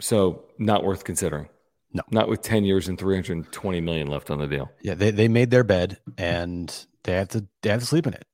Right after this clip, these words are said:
Speaker 2: And it's Manny Machado forever. <laughs>
Speaker 1: Yeah, it's gonna be Manny for a long time. It will. And maybe there's some good in there. I mean, <laughs> not maybe, there better be. I mean, there better be some really good years
Speaker 2: Mm-hmm.
Speaker 1: in there for the Padres in the short term, twenty twenty-four, twenty-five, and twenty-six, hopefully.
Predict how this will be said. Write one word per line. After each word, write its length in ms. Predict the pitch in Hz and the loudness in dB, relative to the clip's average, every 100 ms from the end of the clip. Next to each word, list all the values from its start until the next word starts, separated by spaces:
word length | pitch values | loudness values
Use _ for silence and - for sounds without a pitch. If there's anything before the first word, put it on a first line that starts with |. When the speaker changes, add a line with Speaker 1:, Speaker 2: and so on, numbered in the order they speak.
| - | -8
Speaker 2:
And 120 | 90 | -6
it's 280 | 90 - - | -4 -6 -6
Manny 320 | 82 90 117 | -4 2 4
Machado 540 | 123 127 127 85 - _ _ | 4 2 0 -2 -10 _ _
forever. 960 | - - - - - 104 110 107 73 - _ | -20 -18 -16 -8 0 4 4 4 0 -14 _
<laughs> 140 | - - - - _ _ _ _ _ _ _ _ _ _ _ _ _ | -4 -4 -4 -16 _ _ _ _ _ _ _ _ _ _ _ _ _
Speaker 1:
Yeah, 200 | 101 73 - | 0 0 -2
it's 160 | 98 92 | -4 0
gonna 100 | 113 | 2
be 100 | 113 | 4
Manny 220 | 101 90 | 2 0
for 120 | 90 | -2
a 40 | 80 | -4
long 160 | 73 | -6
time. 220 | 73 73 - - | -6 -10 -10 -4
It 80 | 95 | -2
will. 320 | 90 78 - | 0 -2 -6
And 160 | 95 98 | -2 4
maybe 180 | 104 107 | 4 4
there's 200 | 104 - | 0 -2
some 100 | 104 | 0
good 160 | 104 | 0
in 60 | 95 | 0
there. 200 | 73 71 | 0 2
I 40 | |
mean, 260 | 98 87 73 - - | 2 2 -2 -6 -6
<laughs> 160 | 101 | 0
not 280 | 131 113 78 | 2 2 0
maybe, 300 | 82 120 76 | 2 2 2
there 100 | 80 | 0
better 280 | 78 117 151 | 4 4 4
be. 220 | 71 - - | 0 -10 -8
I 20 | |
mean, 120 | 90 | -4
there 100 | 95 | -2
better 220 | 92 95 | 2 2
be 100 | 101 | 2
some 240 | 87 92 78 | 0 -4 -2
really 240 | 87 92 | 0 0
good 180 | 92 87 | 0 -2
years 440 | 85 104 76 67 - _ - - | 0 0 -2 -6 -12 _ -20 -16
Speaker 2:
Mm-hmm. 160 | 87 | -10
Speaker 1:
in 80 | 82 | -4
there 140 | 82 82 | -2 -2
for 80 | 90 | -4
the 60 | |
Padres 500 | 87 87 98 82 82 | -2 -2 0 -4 -4
in 80 | 85 | -6
the 60 | 82 | -6
short 260 | - 92 | -4 -6
term, 240 | 98 78 - | -6 -8 -10
twenty 240 | - 85 87 | -8 -6 -6
twenty-four, 460 | 87 87 - 92 | -4 -6 -2 -2
twenty-five, 640 | 92 87 82 80 80 92 - | -2 -6 -4 -2 -2 -4 -8
and 120 | - | -14
twenty-six, 540 | - 92 78 - 101 | -6 -4 -2 0 0
hopefully. 420 | - 92 - 76 | 0 -4 -2 -4